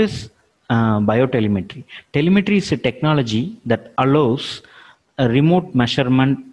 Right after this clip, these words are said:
and reporting of information.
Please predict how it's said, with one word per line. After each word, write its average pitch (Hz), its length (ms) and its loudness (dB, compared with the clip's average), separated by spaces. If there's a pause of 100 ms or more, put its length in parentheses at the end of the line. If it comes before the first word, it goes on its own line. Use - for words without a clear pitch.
and 147 220 -2 (540)
reporting 135 560 0
of 135 260 -4 (100)
information. 101 920 -4